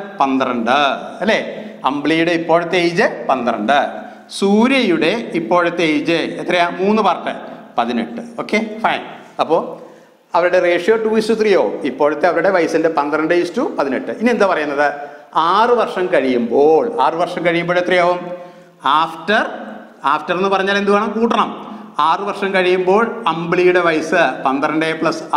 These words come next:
ആറ് സമം പതിനെട്ട്. After, ആ, after six years, six years after, six years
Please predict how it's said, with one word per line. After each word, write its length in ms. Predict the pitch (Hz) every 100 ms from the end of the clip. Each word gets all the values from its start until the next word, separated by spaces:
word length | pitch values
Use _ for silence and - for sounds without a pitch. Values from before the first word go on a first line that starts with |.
| 143
ആറ് 240 | 143 147 175 - - - -
സമം 260 | 139 147 151
പതിനെട്ട്. 560 | 117 117 113 - 113 131 147 127 95 - - - - - 151
After, 340 | 175 - 214 247 - - - - - - _ _ _ _ _ 131
ആ, 20 | 127 127 160
after 220 | 170 220 214
six 140 | 247 226 269
years, 180 | 185 131 - -
six 240 | 190 185 - 220
years 200 | 214 214 208 175
after, 300 | 170 - 165 117 107 - - - -
six 220 | 175 165 226 214
years 260 | 208 220